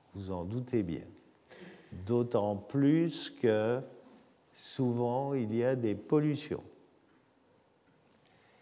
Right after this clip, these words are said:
Et donc, il faut faire extrêmement attention. Ceci étant, c'est comme pour le paléo-A D N, la technologie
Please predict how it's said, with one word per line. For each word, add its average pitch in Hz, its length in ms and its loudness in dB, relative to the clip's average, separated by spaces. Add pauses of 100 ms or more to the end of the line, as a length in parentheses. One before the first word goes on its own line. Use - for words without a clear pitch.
(240)
Et 104 100 -2
donc, 131 380 2
il 110 120 0
faut 123 260 0
faire 135 480 0
extrêmement 131 920 -4 (200)
attention. 120 580 -8 (2250)
Ceci 147 520 -2
étant, 123 500 0 (720)
c'est - 220 -4
comme 117 320 0
pour 135 240 2
le 98 180 2
paléo-A 107 560 0
D 98 160 -2
N, 127 540 0 (640)
la 101 200 -2
technologie 120 1120 0